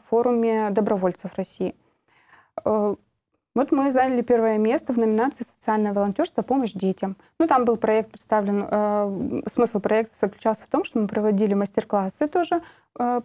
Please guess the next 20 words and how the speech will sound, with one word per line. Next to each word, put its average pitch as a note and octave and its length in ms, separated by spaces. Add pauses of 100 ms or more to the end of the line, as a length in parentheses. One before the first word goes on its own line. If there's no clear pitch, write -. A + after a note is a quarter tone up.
по A#3+ 280
всем B3 240
видам A#3 200
рукоделия, A3+ 400
которые A3 340
мы G#3+ 140
представляем G#3 560
в - 40
студии G3 440 (420)
для G#3+ 140
населения. G3+ 920
И, C4+ 300 (200)
э, G#3+ 240
был A#3 180
у B3+ 60
нас G#3 240
конкурс. G3+ 680 (320)
Э, G#3 160
дети A3 260
рисовали G3+ 840